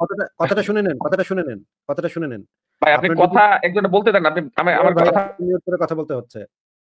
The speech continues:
Speaker 1: আপনার যদি আর্গুমেন্টটার বেসমেন্টটা এরকম থাকে যে, "ভাই, আমরা অন্ধবিশ্বাসী, আমাকে ধর্মে যেটা বলা আছে আমরা সেটাই করি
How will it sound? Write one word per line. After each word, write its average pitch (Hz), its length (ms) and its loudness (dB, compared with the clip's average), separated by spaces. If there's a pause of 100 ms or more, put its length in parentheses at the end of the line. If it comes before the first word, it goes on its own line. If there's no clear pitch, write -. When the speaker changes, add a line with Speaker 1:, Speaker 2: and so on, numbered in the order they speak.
Speaker 1:
আপনার 160 280 -4
যদি 185 180 0
আর্গুমেন্টটার 180 680 -2
বেসমেন্টটা 165 640 -2
এরকম 208 260 -4
থাকে 190 280 -6
যে, 139 100 -8
"ভাই, 147 180 -2
আমরা 147 220 -6
অন্ধবিশ্বাসী, 151 520 -8
আমাকে 156 260 -6
ধর্মে 139 260 -6
যেটা 143 200 -8
বলা 135 220 -6
আছে 156 240 -10
আমরা 156 180 -8
সেটাই 156 260 -12
করি 233 300 -10